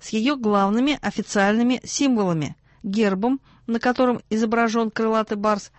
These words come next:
гимном, на музыку композитора Рустема Яхина, и зелёно-бело-красным флагом.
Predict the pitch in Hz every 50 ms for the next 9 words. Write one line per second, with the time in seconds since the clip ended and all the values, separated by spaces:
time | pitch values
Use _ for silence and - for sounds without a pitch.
0 | _ - 202 196 214 233 220 196 202 240 277 277 - - - - _ _ - 220
1 | 240 254 262 269 247 233 233 - 233 - 240 233 220 - 233 233 220 226 226 -
2 | 226 220 175 214 220 220 - - 240 233 226 226 220 220 214 208 - 220 214 208
3 | 208 - - - - - - - _ - 277 311 285 269 247 226 277 302 302 285
4 | 240 202 233 269 285 269 - 240 240 254 240 - 269 262 - 254 226 208 180 165
5 | 165 156 135